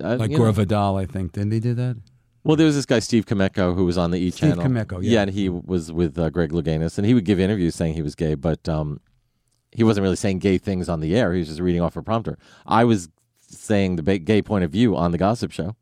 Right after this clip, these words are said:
Speaker 2: Yeah, yeah.
Speaker 1: So people have told me that you really helped me come out or
Speaker 2: That's so
Speaker 1: survive.
Speaker 2: nice.
Speaker 1: Because the worst, uh, when I hear about teen suicide, it just drives
Speaker 2: That's
Speaker 1: me
Speaker 2: one of the things I'm, I'm most adamant about. I, that's why I devote myself to it. This movie,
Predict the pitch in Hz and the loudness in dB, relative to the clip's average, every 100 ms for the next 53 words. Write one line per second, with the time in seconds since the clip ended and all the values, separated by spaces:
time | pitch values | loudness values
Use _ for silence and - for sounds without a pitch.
0 | _ 104 104 87 - 92 87 113 107 98 | _ -8 -6 -8 -12 -8 0 4 4 2
1 | 113 101 101 101 101 - 98 90 85 85 | 0 0 2 2 0 0 -2 0 0 2
2 | 82 78 85 85 82 85 82 82 82 80 | 0 0 0 2 2 0 -4 -4 -4 -2
3 | 80 80 78 - 82 80 78 80 85 90 | 0 0 -2 -4 -6 -4 -2 -2 -2 -4
4 | 87 85 - - _ _ _ _ 113 113 | -6 -10 -14 -20 _ _ _ _ 2 2
5 | - 110 117 104 - - - 82 107 101 | 2 2 2 2 -4 -14 -6 -4 0 2
6 | 98 95 85 - 92 82 87 80 - 78 | 2 2 0 0 -4 -2 -4 -4 -4 -4
7 | 76 76 82 - - 85 143 165 151 131 | -4 -6 -8 -10 -4 0 0 0 -2 0
8 | 117 120 113 104 101 104 101 101 101 113 | 0 0 0 0 0 0 2 4 6 4
9 | 107 - 95 92 90 90 85 82 87 - | 2 0 0 0 -2 -4 -4 -6 -6 -10
10 | - 90 92 104 95 101 107 101 95 101 | -10 -6 -4 -4 -4 -4 0 0 0 -2
11 | 104 107 104 95 98 92 104 98 101 - | -2 -4 -8 -10 -10 -6 -4 -4 -6 -4
12 | 117 107 110 101 95 | 2 4 4 2 0